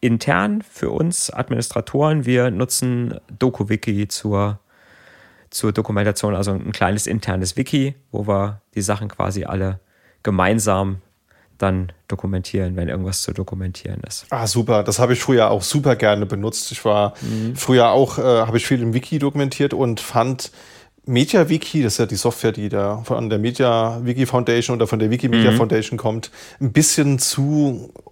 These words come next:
Speaker 2: ja, overengineert für meine Use Cases. Und DokuWiki hat ja den Vorteil, dass es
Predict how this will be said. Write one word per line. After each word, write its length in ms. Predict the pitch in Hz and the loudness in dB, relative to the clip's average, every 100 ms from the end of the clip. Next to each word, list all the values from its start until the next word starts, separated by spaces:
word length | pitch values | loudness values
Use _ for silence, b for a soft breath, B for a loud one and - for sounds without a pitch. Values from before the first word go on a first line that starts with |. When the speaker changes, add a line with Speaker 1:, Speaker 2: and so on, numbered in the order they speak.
| - 160 135 | -14 -10 -2
Speaker 2:
ja, 400 | 117 120 117 - | 2 2 0 -2
overengineert 880 | 135 143 165 127 156 - 131 143 151 | 0 4 4 4 0 2 2 2 2
für 120 | 139 | 0
meine 240 | 123 131 | 2 0
Use 240 | 123 127 - | -2 -4 -4
Cases. 380 | 120 127 131 123 | 0 2 2 0
Und 100 | 113 | -2
DokuWiki 460 | 123 120 117 127 | -2 -2 -4 2
hat 160 | 120 120 | 2 2
ja 80 | 107 | -2
den 200 | 110 107 | -2 -2
Vorteil, 340 | 113 117 110 | -2 0 0
dass 160 | 107 107 | -2 -2
es 220 | 104 - | -4 -6